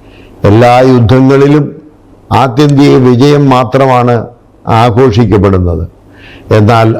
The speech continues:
ആ വിജയത്തിനായി ചൊരിയപ്പെടുന്ന ചോരയും ജീവനും കണ്ണീരിൻ്റേതാണ്. ആയതിനാൽ പ്രിയമുള്ളവരെ, നമ്മുടെ രാജ്യത്തിൻ്റെ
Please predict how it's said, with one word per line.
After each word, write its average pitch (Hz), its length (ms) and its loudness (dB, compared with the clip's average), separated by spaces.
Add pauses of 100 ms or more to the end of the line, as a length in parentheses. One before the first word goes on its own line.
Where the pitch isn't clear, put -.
(160)
ആ 123 40 0 (140)
വിജയത്തിനായി 131 800 2 (120)
ചൊരിയപ്പെടുന്ന 123 680 0 (800)
ചോരയും 139 500 2 (160)
ജീവനും 131 460 2 (600)
കണ്ണീരിൻ്റേതാണ്. 110 1040 0 (920)
ആയതിനാൽ 139 460 0 (100)
പ്രിയമുള്ളവരെ, 107 720 2 (640)
നമ്മുടെ 110 300 2 (120)
രാജ്യത്തിൻ്റെ 127 720 0